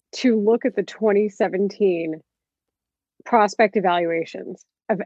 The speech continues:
Speaker 1: everybody on the White Sox. And this, this wasn't something he said this year. This is something he said last season.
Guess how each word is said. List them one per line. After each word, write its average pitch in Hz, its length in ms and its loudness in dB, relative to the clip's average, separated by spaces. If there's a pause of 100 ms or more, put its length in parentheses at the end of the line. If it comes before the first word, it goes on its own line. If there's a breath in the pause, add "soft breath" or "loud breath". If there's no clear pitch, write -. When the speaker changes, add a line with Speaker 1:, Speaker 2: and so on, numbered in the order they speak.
Speaker 1:
everybody 226 560 4
on 190 140 0
the 180 80 -4
White 170 280 -4
Sox. - 380 -14 (160)
And 220 160 4
this, 302 300 0
this 226 260 -2
wasn't 285 320 0
something 220 260 2
he 190 140 -4
said 160 300 -6
this 208 240 -6
year. - 260 -10 (880 soft breath)
This 262 120 -4
is 285 120 -2
something 269 240 2
he 233 60 4
said 185 240 -4
last 156 380 -6
season. 165 280 -8